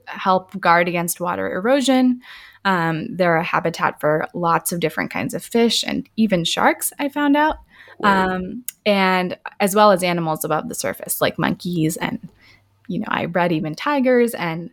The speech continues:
Speaker 1: from personal experience, I know raccoons because I, uh, once went to the Everglades and was on one of those little speedboat rides through the mangrove, you know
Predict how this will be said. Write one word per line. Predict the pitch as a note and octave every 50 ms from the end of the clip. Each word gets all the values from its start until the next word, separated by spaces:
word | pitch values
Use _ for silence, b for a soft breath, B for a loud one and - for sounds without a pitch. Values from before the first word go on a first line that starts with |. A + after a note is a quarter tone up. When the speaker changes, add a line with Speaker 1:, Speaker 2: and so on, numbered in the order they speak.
| _ -
Speaker 1:
from | A3+ G#3+
personal | G3+ - B3+ C4 B3+ A#3+ G#3+
experience, | G3+ G3 - - F#3+ F3+ F3 E3+ E3+ E3
I | E3+ E3
know | E3 E3 E3 E3 E3 D#3 - - -
raccoons | E3+ F3 D3+ D3+ - - - D3 D3 D3 D3 - F#3+ F#3+ - -
because | - E3+ D#3+ - F3 - C#3+ D#3 - - -
I, | E3+ E3 E3 D#3+ D#3+ D#3+ D#3+ - -
uh, | - - - -
once | E3 F3+ F3 E3+ - -
went | E3+ E3+ E3
to | - F3
the | F3
Everglades | E3 E3+ E3 F3 E3+ F3 E3+ E3 E3 D#3+ D#3+ D#3+ - - B B B B B B B B B B -
and | - E3+ E3+ F3
was | E3+ E3+ E3
on | E3+ E3 E3+ E3+
one | E3+ E3
of | D#3+
those | E3 E3 E3
little | E3+ E3+ E3 D#3+
speedboat | D#3+ - - G3 F#3+ F#3+ E3+ E3 F3+ E3 D#3+ -
rides | - E3+ D#3 D#3 E3+ E3 D#3+ D#3+ D#3+ - -
through | - F3 E3+ E3+
the | D#3+ E3 D#3+ D#3+ D#3+ - _ -
mangrove, | F3+ E3+ E3+ E3+ E3 E3 D#3 D#3 D#3 D#3+ - _ _ _ _ _ -
you | F3+ F3
know | D#3+ D3 - - -